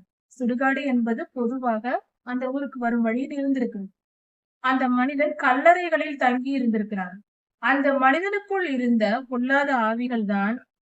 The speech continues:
கர்த்தர் கடலில் வரும்போதே கடலில் வந்து, ஆ,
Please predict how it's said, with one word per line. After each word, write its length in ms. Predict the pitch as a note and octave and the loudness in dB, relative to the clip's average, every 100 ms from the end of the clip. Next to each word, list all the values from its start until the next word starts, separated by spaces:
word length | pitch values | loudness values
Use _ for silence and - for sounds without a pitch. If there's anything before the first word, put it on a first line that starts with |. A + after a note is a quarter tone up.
| _ _ | _ _
கர்த்தர் 560 | D4 C#4+ D4 - G4 G4 | 4 4 2 0 0 2
கடலில் 500 | C#4+ B3 C#4 E4+ D4 | 0 0 0 -2 -2
வரும்போதே 760 | A#3 A3+ C4+ C#4 C4+ A#3 G#3 A3 C#4 - _ _ | -2 -2 -4 -4 -4 -2 0 -2 -4 -10 _ _
கடலில் 520 | - B3 C#4 F4+ F#4+ D4 | 0 4 4 4 0 -2
வந்து, 380 | A#3+ B3 B3 E4 E4 - _ _ _ _ _ | 0 2 0 -2 -6 -12 _ _ _ _ _
ஆ, 60 | - | -2